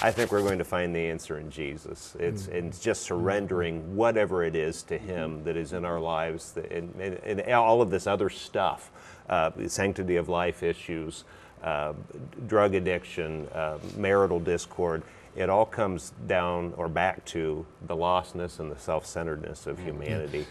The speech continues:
Speaker 2: Well, let's put those nine fruits on, on the table. Now, love, joy, peace, long-suffering, gentleness, goodness, faith, meekness,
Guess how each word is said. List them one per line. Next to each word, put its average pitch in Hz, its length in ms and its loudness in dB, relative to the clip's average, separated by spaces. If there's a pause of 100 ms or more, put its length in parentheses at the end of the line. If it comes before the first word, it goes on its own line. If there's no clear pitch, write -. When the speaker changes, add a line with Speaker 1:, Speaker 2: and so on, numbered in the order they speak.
(140)
Speaker 2:
Well, 208 180 4
let's 233 160 4
put 240 160 4
those 180 180 10
nine 156 200 8
fruits 143 300 6
on, 135 160 6
on 131 280 2
the 123 80 6
table. 117 300 6
Now, 107 160 0
love, 160 480 8
joy, 156 380 10
peace, 139 720 6 (100)
long-suffering, 160 880 4
gentleness, 147 600 6
goodness, 139 640 6 (220)
faith, 139 440 6
meekness, 127 500 4